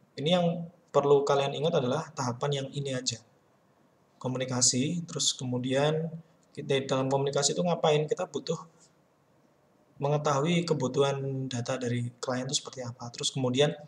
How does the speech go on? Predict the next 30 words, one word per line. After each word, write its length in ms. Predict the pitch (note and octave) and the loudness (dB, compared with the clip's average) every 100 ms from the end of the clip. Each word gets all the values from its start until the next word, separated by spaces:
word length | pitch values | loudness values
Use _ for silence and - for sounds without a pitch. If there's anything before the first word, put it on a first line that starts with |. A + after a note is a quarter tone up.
| - _ - _ - | -20 _ -20 _ 4
membuat 240 | D3 D#3+ | 8 8
sebuah 200 | D#3 D3+ | 8 2
perencanaan. 600 | D3 D3 D3+ D#3+ D3+ A#2 A2 _ _ _ _ _ _ - | 2 0 0 0 -2 -4 -8 _ _ _ _ _ _ -8
Jadi 400 | B2+ D#3+ F3+ E3+ _ _ | -2 -2 -2 -6 _ _
kita, 320 | - F#3+ G3+ - - _ _ _ | -4 -2 -2 -6 -16 _ _ _
perencanaan 320 | C3+ D3 D3 E3+ | -4 2 4 4
ini 80 | F#3+ | 4
bisa 120 | C#3 F3+ | 4 2
di 200 | D#3 C3 | 0 -2
project 320 | B2 C3 C3+ | 0 0 -2
proposal 400 | C3+ A2+ A#2+ C#3 A#2+ | -2 -2 0 0 -2
ya. 80 | - | -6
Kita 400 | - - D#3 D#3 - - - | -12 -2 0 0 -4 -18 -2
bisa 200 | - B2+ | 0 2
menyelesaikan 520 | A#2+ B2 A#2+ B2 A#2+ | 2 0 0 -2 0
project 240 | B2+ A#2+ B2 | -2 -2 -2
ini 240 | C3 D#3+ - - _ _ _ _ _ - | 0 -2 -4 -14 _ _ _ _ _ -2
berani 480 | B2 A#2 A#2+ D#3 E3 | 2 2 4 0 0
berapa 280 | C#3+ A#2 B2 | -4 -6 -6
bulan. 360 | B2 A#2+ C3 G#2+ - - _ _ _ _ _ _ _ _ - | -4 0 2 0 -6 -20 _ _ _ _ _ _ _ _ -16
Nah, 160 | A2+ - - - | -14 -14 -14 -6
jadi 160 | C3 | 0
kita 240 | D3+ E3 D#3+ | 2 4 4
melakukan 360 | D3 D3+ D3+ | 2 4 2
negosiasi. 600 | D3 B2 B2 A#2+ - A#2+ | 2 0 0 2 0 -2
Kita 240 | - E3+ F3 | -8 -6 -4
bisa 400 | D3+ - E3+ E3+ | 0 -2 0 -4
kurang 240 | E3+ C#3+ C3+ | -6 -8 -6
lebih 160 | E3+ | -8
katakanlah 400 | C3+ - C3+ D#3 | -8 -8 -6 -6